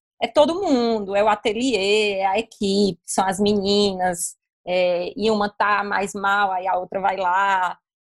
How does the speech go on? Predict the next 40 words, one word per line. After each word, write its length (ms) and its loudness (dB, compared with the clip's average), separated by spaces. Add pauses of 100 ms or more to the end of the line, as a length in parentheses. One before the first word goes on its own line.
(200)
E 260 0
tem 300 0
várias 380 2
parceiras 880 -2
e, 240 -2
e 80 0
pessoas 400 0
que 140 -10
tiveram 420 2
sempre 420 0
junto 460 0
de 160 -4
tudo 260 0
isso 320 0
e 40 2
que 160 -16
com 180 0
certeza 580 -2
fazem 400 0
parte 760 0 (340)
desse 680 4 (160)
movimento 800 2
junto 300 0
com 60 -2
as 120 0
artesãs. 1000 -2 (200)
N-, 220 2
não 160 2
é 100 2
fácil, 640 0
né? 440 2
<laughs> 40 -20
Porque 380 -2
quando 180 0
a 60 2
gente 280 -4
olha 220 0
assim, 260 -8
parece 440 0
que... 320 -2